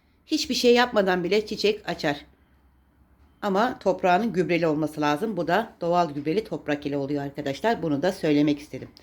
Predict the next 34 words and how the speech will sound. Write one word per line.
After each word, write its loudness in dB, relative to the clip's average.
Ee, 6
şimdi 4
ne 6
yapacağız? 2
Bu -10
çiçeğimizi -6
canlandırmak -4
için -10
sizin -8
de -2
böyle 4
çiçekleriniz -2
var 0
ise, 0
e, 4
çay 4
vereceğiz. -2
Çayı 0
unutmayalım. -4
Biliyorsunuz -2
ki, 4
e, 4
çay 6
çiçeklerde 2
çok -4
etkilidir. -2
Çayın 2
demi, 2
çayın 2
posası. -4
Bunu -2
her 4
zaman -2
söylüyorum. 2